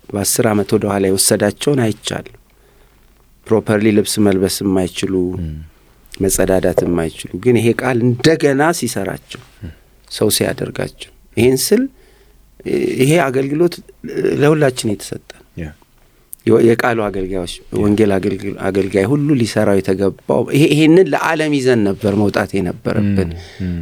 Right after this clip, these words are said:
Speaker 1: Unfortunately አሁን እኛው
Speaker 2: እም።
Speaker 1: ሆነን የችግሩ
Speaker 2: ያ።
Speaker 1: ሰለባና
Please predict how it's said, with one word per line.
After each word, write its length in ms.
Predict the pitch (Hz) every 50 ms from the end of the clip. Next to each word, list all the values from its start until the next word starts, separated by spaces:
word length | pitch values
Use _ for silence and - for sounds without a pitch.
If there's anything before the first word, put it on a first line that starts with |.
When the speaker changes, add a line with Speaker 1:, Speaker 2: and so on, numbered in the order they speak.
| 82
Speaker 1:
Unfortunately 640 | - 113 107 120 123 120 - 123 120 120 117 135 139 120
አሁን 240 | 110 120 135 131 117
እኛው 380 | 95 107 110 113 113 110 107 107
Speaker 2:
እም። 180 | 95 85 82 -
Speaker 1:
ሆነን 340 | - 104 101 98 95 90 87
የችግሩ 440 | 92 87 - - 92 92 113 98 92 90 87 82 - _ _ _ -
Speaker 2:
ያ። 120 | 85 80 78 80 80 82 85 - _
Speaker 1:
ሰለባና 640 | - - - 104 98 101 98 92 98 98 101 107 120